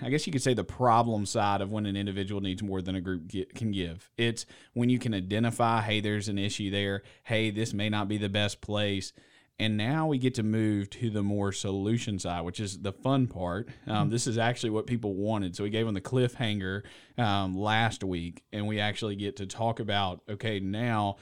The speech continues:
Speaker 1: when an individual needs more than a group can give, how do we then talk to people about it?
Speaker 2: Yeah, that's a great question. So, so Russell, help us.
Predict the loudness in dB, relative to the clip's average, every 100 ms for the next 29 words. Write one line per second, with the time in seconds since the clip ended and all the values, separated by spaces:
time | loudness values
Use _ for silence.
0 | -14 -8 -4 0 0 2 4 4 4 4
1 | 4 4 4 4 4 4 2 2 2 4
2 | 4 0 -4 _ _ _ _ _ -6 0
3 | 2 2 0 0 0 0 0 2 0 -2
4 | -6 _ _ -16 -4 -2 -2 -4 -6 -6
5 | -8 -8 -10 -10 -12 -16 _ _ 0 4
6 | 6 4 4 0 2 4 4 2 0 0
7 | 0 0 0 2 4 4 4 2 6 6
8 | 4 2 2 2 0 -6 -8 -14